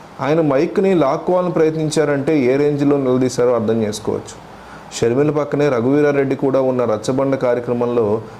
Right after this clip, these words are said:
ఆ అభిమాని ఏం మాట్లాడారో తెలుసుకుందాం. "వైఎస్ఆర్ చనిపోయిన తర్వాత మీ కుటుంబానికి అన్యాయం జరిగిందని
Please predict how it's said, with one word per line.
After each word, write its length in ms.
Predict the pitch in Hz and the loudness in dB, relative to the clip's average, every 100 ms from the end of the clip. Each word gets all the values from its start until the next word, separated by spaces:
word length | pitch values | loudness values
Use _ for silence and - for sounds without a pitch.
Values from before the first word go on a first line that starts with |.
| - | -8
ఆ 80 | 110 | -4
అభిమాని 480 | 123 156 185 190 170 | 0 0 2 2 2
ఏం 180 | 143 156 | 2 0
మాట్లాడారో 460 | 156 151 143 135 | 0 0 0 0
తెలుసుకుందాం. 540 | 127 110 - 104 95 92 - - - - - - | 0 -2 -4 -4 -4 -6 -10 -20 -20 -20 -16 -4
"వైఎస్ఆర్ 480 | 104 113 135 - 135 - | -2 0 0 -2 -2 -2
చనిపోయిన 320 | 127 127 135 | -4 -2 -2
తర్వాత 360 | 131 123 127 143 | 0 2 2 0
మీ 220 | 165 143 | -2 -2
కుటుంబానికి 580 | 120 120 139 139 139 127 | -2 -2 -2 -2 -2 -2
అన్యాయం 380 | 113 123 139 127 | -2 0 0 0
జరిగిందని 580 | 127 123 123 123 165 | 0 0 0 0 0